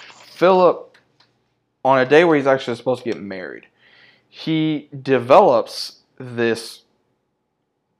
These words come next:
I, I don't wanna say creature, but, like, this scientific type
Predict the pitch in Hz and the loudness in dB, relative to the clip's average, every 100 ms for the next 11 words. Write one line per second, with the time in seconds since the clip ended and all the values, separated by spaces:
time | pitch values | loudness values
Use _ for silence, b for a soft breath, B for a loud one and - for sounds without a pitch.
0 | _ _ - 147 233 277 - 147 107 - | _ _ 0 2 2 2 -2 -6 -8 -12
1 | 180 196 - 107 101 98 104 101 90 113 | -10 -10 -8 -8 -8 -10 -10 -10 -8 -10
2 | 107 _ b b b _ _ 127 120 - | -10 _ b b b _ _ -8 -8 -10
3 | - 139 165 170 160 - 165 156 147 139 | -8 -2 -2 -2 -8 -6 -6 -4 -4 -6
4 | - _ _ _ _ _ _ - 147 110 | -8 _ _ _ _ _ _ -2 0 0
5 | - | -6